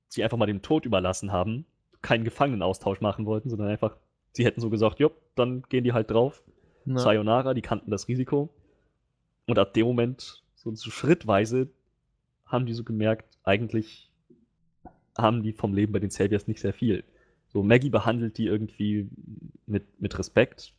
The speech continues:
Speaker 1: mit zunehmendem Respekt, sie macht immer mehr Eingeständnisse, geht, geht auch auf sie zu irgendwie. Und, ähm, ja, letzten Endes sind die Teil der Community. Ich fand, das war eine echt, also auch gut vorbereitete Entwicklung in der Story.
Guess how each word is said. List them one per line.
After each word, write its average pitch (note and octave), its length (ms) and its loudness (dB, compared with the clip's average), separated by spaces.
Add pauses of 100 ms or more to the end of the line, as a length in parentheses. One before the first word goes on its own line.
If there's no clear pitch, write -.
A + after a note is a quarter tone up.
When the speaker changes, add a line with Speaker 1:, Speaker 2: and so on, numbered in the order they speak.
Speaker 1:
mit - 140 -20
zunehmendem B2 500 0
Respekt, B2 400 -2
sie A2 60 -10
macht G2 220 -6
immer A2 140 0
mehr G2 180 2
Eingeständnisse, B2 760 0
geht, A2 160 -2 (220)
geht G#2+ 140 -2
auch F2+ 100 0
auf G2+ 120 0
sie - 120 -8
zu C3+ 280 0
irgendwie. A#2 420 -2 (640)
Und, - 440 -2 (520)
ähm, G#2 240 2 (200)
ja, B2 180 4
letzten G#2 300 -4
Endes G#2+ 160 0
sind - 100 -4
die A2+ 60 0
Teil A2 240 4
der A2 80 4
Community. G#2+ 420 -4
Ich G2 100 -6
fand, E3 140 2
das D#3+ 120 -4
war C#3+ 60 2
eine - 120 0
echt, - 320 -8 (760)
also A#2 160 4
auch - 160 0 (720)
gut D3 200 0
vorbereitete A2 680 0
Entwicklung F#2+ 440 -2
in F2 60 -6
der F2+ 100 -4
Story. F#2+ 400 -6